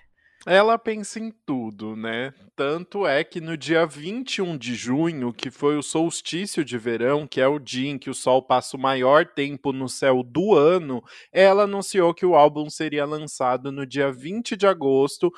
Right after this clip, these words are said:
com doze faixas e duas faixas bônus. Novamente mostrando que ela tá de fato aí numa fase mais brilhante, solar, e esse é o tema que vai acompanhar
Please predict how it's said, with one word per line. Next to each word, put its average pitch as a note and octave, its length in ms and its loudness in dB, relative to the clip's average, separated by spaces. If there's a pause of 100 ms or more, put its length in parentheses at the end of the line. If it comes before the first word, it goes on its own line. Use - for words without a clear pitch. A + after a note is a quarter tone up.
(160)
com C#3 240 -12
doze F3 420 0
faixas D#3 800 0
e E3 120 -10
duas F3 480 -2
faixas E3+ 360 -4
bônus. G#2+ 540 -8 (300)
Novamente E3 720 0
mostrando D3+ 500 -4
que - 60 0
ela C#3+ 140 8
tá C#3+ 180 2
de D3+ 140 -2
fato C#3 420 4
aí C3+ 180 0
numa C3+ 280 -2
fase B2+ 400 0
mais B2+ 260 -4
brilhante, B2+ 920 -2
solar, B2 680 0
e C3+ 80 -2
esse C3 400 2
é D3+ 40 2
o D#3 60 0
tema C3 500 -4
que C#3+ 200 -12
vai C3+ 320 2
acompanhar C3+ 760 -2